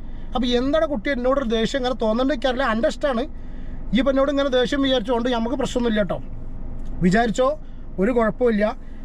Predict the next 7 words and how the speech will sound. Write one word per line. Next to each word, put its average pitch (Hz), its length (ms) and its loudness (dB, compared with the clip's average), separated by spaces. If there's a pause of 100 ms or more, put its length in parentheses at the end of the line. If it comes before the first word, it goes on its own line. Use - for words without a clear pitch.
(140)
പക്ഷേ 233 220 0 (300)
ഒന്ന് 233 200 4
രണ്ട് 294 140 0 (100)
സംഗതികൾ 240 400 2
ഇതിൽ 240 120 0 (100)
പറയാം. 180 260 0 (1040)
ഈ 196 40 4